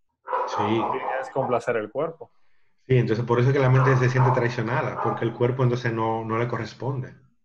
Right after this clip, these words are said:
Speaker 1: Porque el cuerpo puede estar sin mente, cuando duerme. Pero la mente, aún durmiendo, ya quiere levantarse y moverse, y te, entonces está el sueño.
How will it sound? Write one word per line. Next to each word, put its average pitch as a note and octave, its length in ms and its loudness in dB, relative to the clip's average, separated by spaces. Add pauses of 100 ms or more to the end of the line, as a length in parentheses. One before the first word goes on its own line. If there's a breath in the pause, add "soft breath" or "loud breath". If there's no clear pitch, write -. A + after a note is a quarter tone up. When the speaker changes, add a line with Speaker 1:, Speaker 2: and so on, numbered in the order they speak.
(1160 loud breath)
Speaker 1:
Porque C#3+ 160 4
el C3+ 60 4
cuerpo D#3+ 260 4
puede C#3+ 160 4
estar D#3+ 160 2
sin C#3+ 180 -2
mente, G#2 460 -4 (420)
cuando B2 200 -2
duerme. D3 420 -2 (3000)
Pero A#2+ 280 2
la A#2+ 120 0
mente, C3+ 380 0
aún C#3+ 260 2
durmiendo, C3+ 420 2
ya C3 200 2
quiere C#3+ 300 0
levantarse A2+ 960 -4 (320)
y B2 80 -6
moverse, A#2+ 680 -4
y G#2 100 -10
te, G#2+ 160 -4
entonces A2 360 -6
está B2+ 120 -6
el A#2 100 -6
sueño. G2+ 380 -12